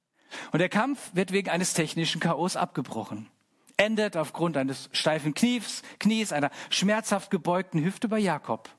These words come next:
Und ich hab mich gefragt, wie hätte ich wohl an Jakobs Situation reagiert?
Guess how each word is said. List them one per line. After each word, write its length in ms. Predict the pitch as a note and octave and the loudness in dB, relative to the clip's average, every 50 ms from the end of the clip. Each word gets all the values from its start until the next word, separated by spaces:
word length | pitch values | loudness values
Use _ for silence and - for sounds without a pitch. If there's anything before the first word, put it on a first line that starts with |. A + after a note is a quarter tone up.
| _ _ _ _ _ _ _ _ _ _ _ _ _ _ _ _ _ _ _ _ _ _ _ _ _ _ _ _ _ _ _ _ - | _ _ _ _ _ _ _ _ _ _ _ _ _ _ _ _ _ _ _ _ _ _ _ _ _ _ _ _ _ _ _ _ -4
Und 60 | B2 | -2
ich 60 | C3 | 0
hab 80 | D#3 - | 0 0
mich 120 | F3+ - | -2 -2
gefragt, 440 | - F3+ - - E3 D#3 - - - | -2 -2 -2 0 -2 -2 -2 -2 -2
wie 60 | C#3 | -2
hätte 240 | A#2+ C3+ C#3 - C3 | 0 0 -2 -2 -2
ich 320 | - - - - - - | -2 -2 -2 -2 -4 -4
wohl 240 | A#2 A2 G#2 G2+ G#2 - - - | -2 -2 -2 -2 -4 -8 -10 -8
an 140 | - A#2 A2+ | -4 -4 -2
Jakobs 560 | G#2+ G#2 A2 A2 - - A2 G2+ - - - | 0 0 0 -2 -2 -4 -6 -6 -4 -4 -4
Situation 720 | - A#2 - A2 G#2+ G#2+ - - - - A2+ G#2+ A2 G#2 | -4 -4 -4 -6 -6 -4 -4 -2 -2 -2 -4 -4 -4 -6
reagiert? 760 | G#2 - G#2+ G#2 G#2 G#2 G2 - - - B2+ - - - - | -6 -6 -6 -6 -6 -6 -8 -10 -12 -14 -14 -12 -14 -14 -14